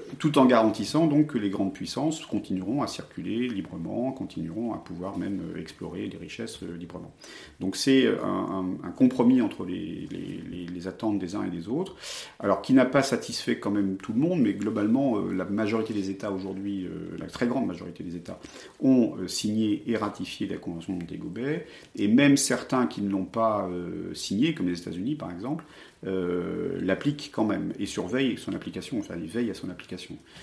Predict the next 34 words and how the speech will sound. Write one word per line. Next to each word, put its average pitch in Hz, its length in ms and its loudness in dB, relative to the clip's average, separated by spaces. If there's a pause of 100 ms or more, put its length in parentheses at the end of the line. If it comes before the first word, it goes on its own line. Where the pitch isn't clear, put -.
(260)
Euh, 87 540 -6
il 95 80 -4
y 95 60 2
a 92 40 2
que 123 360 8
quelques 123 360 4
pays 104 460 0
qui, 107 380 -4
euh, 90 160 0 (280)
soit 139 320 6
pour 131 140 4
des 120 80 6
raisons 120 300 6
géographiques 117 760 2
ou 104 200 -2
historiques 110 580 -2
de 98 60 0
conflits, 104 580 -2
euh, 92 180 -2
avec 87 220 -6
un 90 100 -4
pays 90 300 -6
voisin, 98 440 -2 (540)
euh, 90 160 -2
soit 123 260 2
pour 117 120 2
des 107 80 2
raisons 104 240 2
pratiques 131 500 -2
aussi 95 200 -10
parfois, - 360 -6
parce - 140 -12
qu'on - 140 -12
ne 82 260 -10